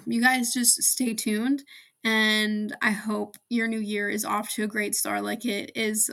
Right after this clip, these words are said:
ours, except for the covid. And we will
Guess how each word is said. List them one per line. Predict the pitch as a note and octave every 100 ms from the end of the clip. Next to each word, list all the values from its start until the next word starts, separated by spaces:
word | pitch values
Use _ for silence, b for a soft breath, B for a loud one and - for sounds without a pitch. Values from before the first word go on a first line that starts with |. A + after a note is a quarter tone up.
| -
ours, | B3 B3+ A3 A#3 - -
except | - A3 - - G3+ -
for |
the | G#2+
covid. | G#3+ G3+ G3 G#3 A3+ B B B B B -
And | A#3+ A#3+ B3+ C4+ C#4+ D4+ C#4
we | A#3+ B3 C#4+ D#4
will | C#4+ C4+ C#4+ D4 C#4+